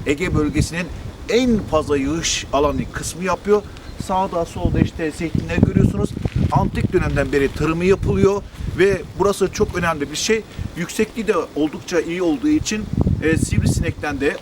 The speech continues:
azade bir yer. Biliyorsunuz ki sağlık koşulları insan için oldukça önemli. Yerleşim yeri adına.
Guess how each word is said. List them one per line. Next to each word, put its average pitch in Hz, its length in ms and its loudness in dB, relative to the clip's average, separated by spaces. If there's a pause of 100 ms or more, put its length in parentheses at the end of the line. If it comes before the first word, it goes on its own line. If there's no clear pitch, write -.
(120)
azade 156 720 2
bir 190 40 -6
yer. 196 240 2
Biliyorsunuz - 400 -6
ki 165 80 -4
sağlık 165 400 0
koşulları 165 420 -2
insan 160 360 -4
için 151 180 -6
oldukça 147 340 -4
önemli. 147 400 0
Yerleşim 143 480 0
yeri 143 200 4
adına. 123 360 0